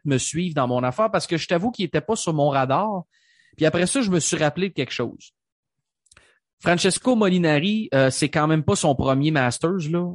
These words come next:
Euh, ça fait quand même quelques années qu'il est là. Je pense que c'est, c'est son en haut de dixième, lui aussi. Ça fait, ça va faire plus que dix qui compétitionne, si je me trompe pas, facilement. On se souviendra, Nick, en deux mille dix-neuf, avait fini T cinq, s'était effondré sur le back nine en jouant avec Tiger, entre autres sa shot au par cinq qui avait accroché à la branche, tombe dans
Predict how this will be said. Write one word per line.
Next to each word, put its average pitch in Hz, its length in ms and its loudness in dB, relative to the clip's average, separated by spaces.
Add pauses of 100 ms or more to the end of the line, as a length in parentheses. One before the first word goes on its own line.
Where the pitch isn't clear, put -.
Euh, 120 280 2
ça 120 140 -2
fait 123 140 -2
quand 123 160 -2
même 139 160 -2
quelques 127 420 -2
années 123 220 0
qu'il 127 160 0
est 113 60 4
là. 151 100 2
Je 147 100 0
pense 143 300 0
que 127 100 -4
c'est, 120 380 0
c'est - 160 -4
son 127 240 -2
en 131 240 0
haut 156 100 2
de 131 100 -6
dixième, 127 440 -4
lui 127 80 0
aussi. 117 260 -4
Ça 127 140 -4
fait, 113 160 -6
ça 113 100 -4
va 117 100 -2
faire 135 220 -2
plus 139 180 -2
que 123 120 -2
dix 123 320 -4
qui - 120 -20
compétitionne, 120 600 -4
si 131 100 -12
je 117 80 -8
me 113 100 0
trompe 113 300 -6
pas, 170 220 -2 (360)
facilement. 127 720 -2 (540)
On 156 140 4
se - 120 0
souviendra, 170 500 2
Nick, 180 300 -2
en 143 120 2
deux 147 140 2
mille 151 180 2
dix-neuf, 131 480 0
avait 123 220 0
fini 135 280 0
T 135 200 0
cinq, 143 340 0
s'était 120 380 -2
effondré 131 600 2
sur 127 140 0
le 117 80 4
back 117 260 0
nine 127 280 -2
en 113 100 -2
jouant 117 200 -2
avec 120 200 -2
Tiger, 117 420 0
entre 117 220 -2
autres 127 140 -2
sa 117 120 0
shot 131 260 -2
au 120 100 0
par 113 240 0
cinq 127 240 -6
qui 117 80 -4
avait 110 100 -2
accroché 113 380 -2
à 117 100 0
la 113 80 0
branche, 123 260 -4
tombe 120 200 -2
dans 110 200 -2